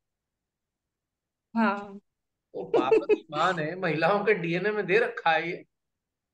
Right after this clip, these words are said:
Speaker 2: कोई नई बात तो है नहीं।
Speaker 1: हम्म।
Speaker 2: पर ये जो
Speaker 1: हाँ।
Speaker 2: परिवर्तन आ रहा है, ये अच्छी बात है।
Speaker 1: हाँ,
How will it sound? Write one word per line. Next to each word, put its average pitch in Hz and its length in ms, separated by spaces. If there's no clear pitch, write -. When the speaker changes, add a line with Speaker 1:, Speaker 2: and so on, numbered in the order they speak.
Speaker 2:
कोई 170 80
नई 160 200
बात 208 260
तो 233 60
है 208 120
नहीं। 196 260
Speaker 1:
हम्म। 190 160
Speaker 2:
पर 226 60
ये 262 60
जो 208 120
Speaker 1:
हाँ। 190 220
Speaker 2:
परिवर्तन 208 600
आ 180 140
रहा 151 320
है, 123 280
ये 175 140
अच्छी 190 300
बात 120 300
है। - 60
Speaker 1:
हाँ, 202 420